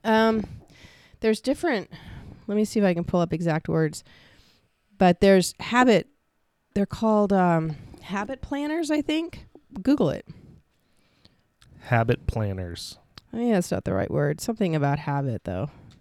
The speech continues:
Speaker 1: Habit trackers, maybe? Yeah, look up habit
Speaker 2: Habit
Speaker 1: trackers.
Speaker 2: roadmap?
Speaker 1: Um,
Speaker 2: Oh, I think I'm seeing
Speaker 1: habit trackers.
Speaker 2: Yeah, that's what I typed.
Speaker 1: Or habit calendars.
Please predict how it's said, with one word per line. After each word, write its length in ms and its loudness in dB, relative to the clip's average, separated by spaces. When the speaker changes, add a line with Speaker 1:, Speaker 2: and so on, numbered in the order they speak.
Speaker 1:
Habit 340 4
trackers, 640 0
maybe? 480 -2
Yeah, 340 2
look 160 2
up 100 2
habit 340 2
Speaker 2:
Habit 400 2
Speaker 1:
trackers. 60 -8
Speaker 2:
roadmap? 680 0
Speaker 1:
Um, 480 4
Speaker 2:
Oh, 80 0
I 60 -2
think 200 -8
I'm 140 -8
seeing 380 -14
Speaker 1:
habit 400 2
trackers. 680 -4
Speaker 2:
Yeah, 220 -6
that's 120 -8
what 100 -2
I 40 -2
typed. 160 0
Speaker 1:
Or 160 4
habit 400 -2
calendars. 800 -2